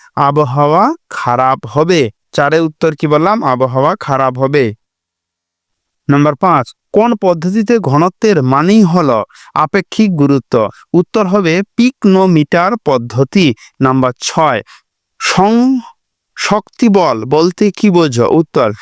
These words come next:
একই পদার্থের কণার মধ্যে আকর্ষণ বল। তারপরে নাম্বার সাত, এসআইতে পৃষ্ঠটানের একক কি?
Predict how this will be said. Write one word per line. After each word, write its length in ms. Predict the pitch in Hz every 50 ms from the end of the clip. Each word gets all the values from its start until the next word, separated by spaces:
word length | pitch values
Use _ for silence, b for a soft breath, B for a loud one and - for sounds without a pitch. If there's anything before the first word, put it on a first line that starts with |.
| B B B -
একই 340 | 175 185 - - 247 247 240
পদার্থের 580 | 220 214 196 185 190 196 - - 208 208 214
কণার 380 | - - 170 165 165 160 165 165
মধ্যে 560 | 165 160 160 160 151 - 202 262 339 349 349 -
আকর্ষণ 800 | - 117 123 123 - - 135 131 131 - - - 202 233 269 320 - - 190 139
বল। 360 | 127 131 123 120 110 104 95 - _ _ _ _ _ _ _ _ _
তারপরে 460 | - 170 165 175 - 220 220 233 247 254
নাম্বার 480 | 233 165 135 131 131 131 131 131 127 131
সাত, 680 | - - - - - 165 156 147 123 104 98 _ _ _ _ _ _ _ _ _
এসআইতে 600 | 165 180 190 - - 214 233 233 208 - 240 220
পৃষ্ঠটানের 760 | - - 190 180 156 - - 190 185 190 185 185 196 196 190
একক 480 | - 143 139 139 - - 143 147 143 _ _
কি? 300 | - 208 190 156 120